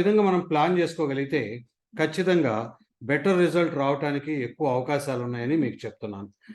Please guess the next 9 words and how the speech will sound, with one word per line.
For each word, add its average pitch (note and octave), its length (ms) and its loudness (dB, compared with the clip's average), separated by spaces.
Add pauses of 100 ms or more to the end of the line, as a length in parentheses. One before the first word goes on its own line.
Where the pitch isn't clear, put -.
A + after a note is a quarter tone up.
(160)
అంటే F#3+ 160 6 (140)
టెక్నిక్స్ F3 460 2
ఎలా E3 200 4
అడాప్ట్ C#3+ 320 -2
చేసుకోవాలి. G#2+ 480 -6 (460)
So F#3+ 120 6 (140)
మనం G3 180 6 (160)
బేసిక్స్ F3+ 500 2
ప్లస్ E3+ 240 2